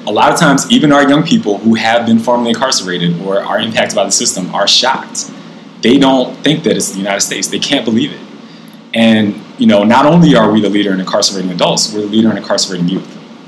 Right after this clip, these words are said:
We incarcerate more youth in Saudi Arabia, um, you know, all these other nations that are not free societies.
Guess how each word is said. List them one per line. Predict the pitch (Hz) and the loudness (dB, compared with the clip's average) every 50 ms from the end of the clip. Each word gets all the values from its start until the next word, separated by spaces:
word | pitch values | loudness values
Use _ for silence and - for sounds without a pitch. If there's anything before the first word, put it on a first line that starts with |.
| - - - | -20 -16 -8
We | - 98 | -8 -4
incarcerate | - - 110 107 - 110 104 98 | -2 0 0 0 0 0 -2 -2
more | 98 101 101 98 | -2 -2 -2 -2
youth | 101 101 92 - | -2 -4 -4 -4
in | 87 | -4
Saudi | - - 95 87 85 85 | -2 -2 -2 0 0 0
Arabia, | 85 104 117 127 120 110 110 110 107 107 107 101 101 98 - - - - - - - - - - - - - | 0 2 2 4 4 4 4 4 4 2 0 0 -2 -4 -10 -16 -18 -20 -20 -20 -20 -20 -20 -20 -20 -20 -18
um, | - - 87 85 - - 76 - - - - - - - - | -12 -10 -8 -8 -8 -8 -10 -10 -14 -16 -18 -18 -18 -18 -14
you | 98 | -12
know, | - - | -10 -10
all | - - 107 120 127 | -6 -2 0 0 2
these | 123 120 123 | 2 2 4
other | 120 117 107 | 4 4 4
nations | 104 107 107 101 95 90 87 | 4 2 2 2 0 -2 -4
that | 98 92 | -4 -4
are | 95 104 | -2 0
not | 117 123 131 117 - | 0 0 0 -2 -2
free | - 156 - - - - | -2 -2 -2 -2 -4 -6
societies. | - - - - - 202 196 - 165 - - - - - | -6 -4 -2 -2 0 0 -2 -2 -2 -4 -4 -6 -6 -8